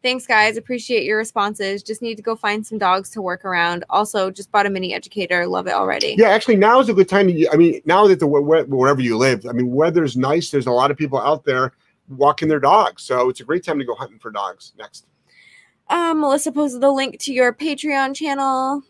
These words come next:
Speaker 2: Thank you, Melissa.
Speaker 1: Bald Face Paints did a three dollar top chat.
Speaker 2: Oh, wow! Thank you so much.
Speaker 1: Demon Dog Buddy, "I correct when he looks and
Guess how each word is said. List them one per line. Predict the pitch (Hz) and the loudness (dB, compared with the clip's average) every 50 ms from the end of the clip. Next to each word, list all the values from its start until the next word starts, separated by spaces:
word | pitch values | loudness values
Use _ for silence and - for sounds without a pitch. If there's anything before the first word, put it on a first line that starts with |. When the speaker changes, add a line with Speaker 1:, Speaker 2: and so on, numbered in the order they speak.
| _ | _
Speaker 2:
Thank | - 208 226 220 - | 0 0 0 2 0
you, | 139 110 98 | 0 0 0
Melissa. | 107 107 113 127 135 - 208 208 208 - _ - 233 - | 0 0 0 -2 -2 -2 -2 -4 -4 -6 _ -20 -8 0
Speaker 1:
Bald | 277 269 254 254 254 - | 2 2 2 2 0 -2
Face | - 269 247 247 - | -2 -2 -2 -4 -6
Paints | - 285 233 226 254 - | -6 -6 -6 -6 -6 -4
did | - 254 233 | -2 -2 -2
a | 254 | -2
three | 247 240 233 226 | -4 -4 -6 -2
dollar | 226 220 220 220 226 254 | 0 0 2 2 0 -2
top | - 269 233 - - | -2 -4 -6 -6 -6
chat. | - 269 - - - - - _ | -6 -4 -2 -2 -2 -4 -6 _
Speaker 2:
Oh, | - 311 311 | -4 0 4
wow! | 320 359 294 220 135 | 4 6 6 4 4
Thank | - 208 214 - | 2 0 0 0
you | 202 | -2
so | - - 233 | 0 0 4
much. | 247 277 240 - - - - _ _ _ _ _ _ _ _ - 247 220 | 4 4 2 2 -2 -8 -12 _ _ _ _ _ _ _ _ -14 -14 -8
Speaker 1:
Demon | 220 269 277 262 254 254 | -4 -4 -4 -2 -4 -2
Dog | 240 247 233 233 233 226 | 0 2 2 2 0 2
Buddy, | - 233 233 233 226 226 226 220 - | 2 2 2 2 0 -2 -2 0 0
"I | - 240 | 0 -2
correct | 226 - - 240 247 262 - _ | -2 -2 -2 -2 -2 -2 -4 _
when | 277 269 285 | -6 -4 -4
he | 285 247 | -4 -2
looks | - 226 226 240 - - - - | -2 -2 -2 -2 -4 -10 -10 -6
and | 220 214 208 208 208 202 202 202 202 202 208 - | -4 -2 -2 0 0 -2 -2 -2 -4 -6 -6 -8